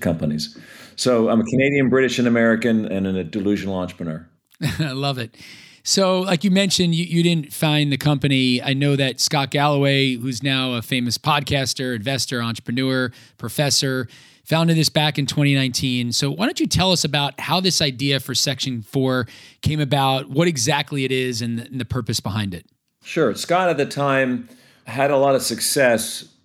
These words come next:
Speaker 1: creating these great, at his previous company, these great videos educating people sort of about business and about digital transformation, and so the impact of the tech giants on existing businesses. I think the series was called Winners and Losers.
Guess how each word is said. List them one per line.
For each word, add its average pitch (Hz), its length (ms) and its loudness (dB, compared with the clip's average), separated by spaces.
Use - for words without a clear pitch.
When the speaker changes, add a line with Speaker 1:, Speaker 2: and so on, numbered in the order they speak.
Speaker 1:
creating 127 360 2
these 110 260 0
great, 123 380 2
at 117 60 2
his 107 140 -2
previous 113 340 0
company, 113 300 -2
these 98 160 -2
great 127 260 2
videos 107 720 2
educating 117 580 0
people 104 500 0
sort 117 200 -2
of 104 80 0
about 101 560 0
business 120 480 0
and 110 100 0
about 104 400 2
digital 117 280 0
transformation, 110 840 2
and 95 160 0
so 107 140 0
the 104 140 2
impact 107 480 0
of 98 260 2
the 95 260 0
tech 113 280 -2
giants 107 640 0
on 98 260 0
existing 98 540 0
businesses. 101 560 0
I 117 60 4
think 135 140 0
the 98 60 -4
series 113 320 2
was 98 120 -2
called 101 220 0
Winners 101 340 2
and 95 120 0
Losers. 113 460 0